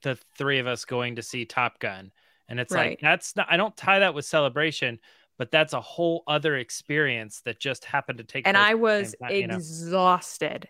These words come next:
Speaker 2: the entire <laughs> time of Celebration, but, like, in a really happy, delirious way. Like, the five oh first party was amazing. It was so fun, and just,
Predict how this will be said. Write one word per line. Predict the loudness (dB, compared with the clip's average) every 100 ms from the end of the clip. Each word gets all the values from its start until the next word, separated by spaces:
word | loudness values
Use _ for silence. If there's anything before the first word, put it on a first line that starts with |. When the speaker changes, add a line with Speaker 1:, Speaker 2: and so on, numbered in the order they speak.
| -4
Speaker 2:
the | -2
entire | 0 2 4 4
<laughs> | 0 0
time | 4 6 6
of | 2
Celebration, | 4 4 4 0 0 0
but, | 0 2
like, | 0 -2 -4
in | 0
a | 2
really | 0 0 0 0 -2
happy, | 2 2 2
delirious | -4 -2 -2 -2 -4 -2
way. | -2 0 -2 -4 -14 -12 0
Like, | 0
the | 0
five | 4 4 6
oh | 4
first | 2 0 0 0
party | 0 2 0
was | -2
amazing. | -2 -4 -2 0 0 0 -2 -2
It |
was | -4 -4
so | -2 0
fun, | 0 -2 -2 -2 -6 -8 -12 _ _ _ -4
and | -2 -2
just, | 0 0 0 -8 -16